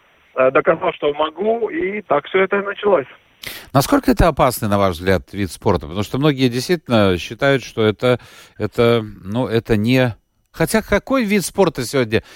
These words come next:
Speaker 2: не опасный? Даже, наверное, и художественная гимнастика в, на высшем уровне, она тоже не безопасный вид спорта. Но, тем не менее, автоспорт,
Speaker 1: Да.
Speaker 2: это высокие скорости, это,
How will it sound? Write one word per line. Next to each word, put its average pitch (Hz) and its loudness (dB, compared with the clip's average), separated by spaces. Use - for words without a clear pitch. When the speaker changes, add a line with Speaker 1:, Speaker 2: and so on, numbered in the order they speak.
Speaker 2:
не 120 0
опасный? 101 0
Даже, 135 0
наверное, 160 0
и - -6
художественная 151 0
гимнастика 127 -2
в, 95 -10
на 139 4
высшем 120 0
уровне, 139 2
она 123 0
тоже 107 -2
не 113 0
безопасный 98 0
вид 80 -6
спорта. - -6
Но, 123 -2
тем 175 2
не 175 2
менее, 127 2
автоспорт, 131 0
Speaker 1:
Да. 98 -4
Speaker 2:
это 123 -4
высокие 143 0
скорости, 113 0
это, 120 2